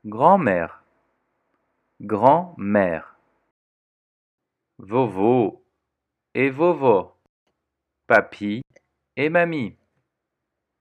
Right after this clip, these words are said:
Os netos. Les petits-enfants.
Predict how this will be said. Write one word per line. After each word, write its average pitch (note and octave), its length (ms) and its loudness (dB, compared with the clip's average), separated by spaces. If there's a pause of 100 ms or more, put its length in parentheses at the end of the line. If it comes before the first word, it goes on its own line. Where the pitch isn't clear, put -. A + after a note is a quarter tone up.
(1200)
Os D3+ 260 0
netos. - 680 -4 (1160)
Les F#2 320 -2
petits-enfants. B2 1300 -4